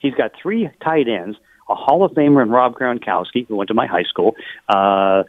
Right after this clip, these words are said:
a, uh, a first-round pick in O J Howard, and Cam Brate, who's actually pretty good catching the football. At running back, you know, they have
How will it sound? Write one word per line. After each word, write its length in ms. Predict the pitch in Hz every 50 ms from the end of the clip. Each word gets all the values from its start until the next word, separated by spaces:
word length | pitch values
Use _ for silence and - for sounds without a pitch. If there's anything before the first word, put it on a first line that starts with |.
| - - - _ -
a, 360 | 113 107 107 104 101 101 101
uh, 380 | 98 98 98 98 98 107 - -
a 40 | 101 - -
first-round 600 | 143 165 160 - - - - 143 135 131 127 113 -
pick 180 | 135 127 -
in 80 | 113 117
O 160 | 131 123 127
J 220 | 117 120 117 113
Howard, 400 | 104 107 110 110 110 110 113 107 _ _ _ _ _ _ -
and 200 | 110 107 101 -
Cam 260 | 131 127 123 117 104
Brate, 340 | 95 107 139 156 127 113 - _ _ _
who's 140 | - 120 113 117
actually 220 | 117 - - 110
pretty 220 | - - 120 113
good 200 | 107 117 107 -
catching 280 | - 113 107 - 107 104
the 60 | 95
football. 440 | - - 208 196 - 92 87 - _ _ _ _ _ -
At 120 | 131 131
running 360 | 117 131 165 202 214 190 143
back, 240 | 110 98 98 110 - _ - - _ -
you 80 | 123 117
know, 80 | 113
they 100 | 117 117
have 220 | 104 113 107 101